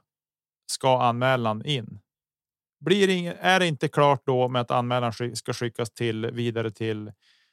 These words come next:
till, eh, disciplinnämnden, då, då spelar det ingen roll. Alltså man måste kunna tajta ner det, och det är ju av respekt också gentemot, eh,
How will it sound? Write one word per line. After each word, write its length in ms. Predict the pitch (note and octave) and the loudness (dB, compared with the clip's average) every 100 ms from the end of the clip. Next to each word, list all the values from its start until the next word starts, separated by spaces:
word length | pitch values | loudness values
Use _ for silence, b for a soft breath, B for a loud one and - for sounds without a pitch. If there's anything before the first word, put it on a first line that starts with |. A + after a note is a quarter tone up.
| _ _ - | _ _ -6
till, 400 | A#2 G#2+ G#2+ G#2+ | -2 0 0 0
eh, 600 | G#2 G#2 G2+ G2+ A#2 B2+ B2+ A2 - | 0 0 -2 -4 -6 -10 -12 -14 -8
disciplinnämnden, 880 | C3 A#2+ C3+ B2+ C3+ D3+ C#3+ C#3 B2+ | -4 -2 -2 -2 0 0 2 0 -4
då, 560 | - B2+ E3 D3+ C#3+ - - - - | -2 4 8 8 6 2 -10 -20 -20
då 240 | - D#3 E3 | -8 0 0
spelar 220 | - C3+ | 2 0
det 60 | C3 | 0
ingen 120 | C3+ | 0
roll. 240 | A2 - _ _ _ - | -4 -6 _ _ _ -4
Alltså 200 | C#3+ E3+ | -4 0
man 120 | F3 | 0
måste 240 | F3 D#3+ F3+ | 0 0 -2
kunna 200 | C#3 B2+ | -2 0
tajta 380 | B2+ A#2 A#2+ | 0 0 0
ner 220 | B2+ C3 A#2 | 0 0 2
det, 60 | |
och 140 | B2+ D3+ | 0 4
det 100 | D#3+ | 4
är 140 | D3 | 6
ju 200 | C#3 B2 b b b | 4 2 b b b
av 360 | D3 D3+ C3 A2 - D3 | 4 4 4 -2 -6 -2
respekt 520 | C3+ - E3 - - | -2 2 0 0 -2
också 460 | D#3 - - B2+ | 0 0 -2 -2
gentemot, 800 | A#2+ C3 C#3 A#2+ B2 A#2+ A#2 A2+ _ - _ _ _ _ _ _ | 0 0 0 -2 -4 -4 -4 -8 _ -20 _ _ _ _ _ _
eh, 240 | B2+ - | -12 -12